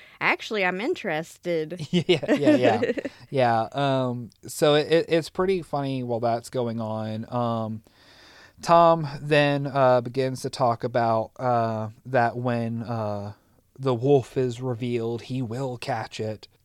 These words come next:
Speaker 2: Jan, who up, up to this point was pretty suspect, ends up going, "Well, obviously this is an easy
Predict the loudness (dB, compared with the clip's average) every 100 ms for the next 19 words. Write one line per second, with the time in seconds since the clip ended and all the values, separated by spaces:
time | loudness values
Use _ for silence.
0 | _ -4 2 2 2 0 -2 -8 -14 _
1 | -8 -4 -2 -4 -10 -18 -20 _ -4 -4
2 | -2 -6 -4 -4 -2 -4 -6 -6 -10 -8
3 | -8 -6 -8 -4 -2 -2 -4 -6 -6 -10
4 | -20 -20 _ 0 0 2 -2 0 0 0
5 | -2 0 2 2 -2 _ _ -4 -2 0
6 | 0 -2 -2 -6 -6 -4 -2 -4 -6 -4
7 | -6 -4 -8 -10 -8 -6 -6 -6 -8 -8
8 | -10 -12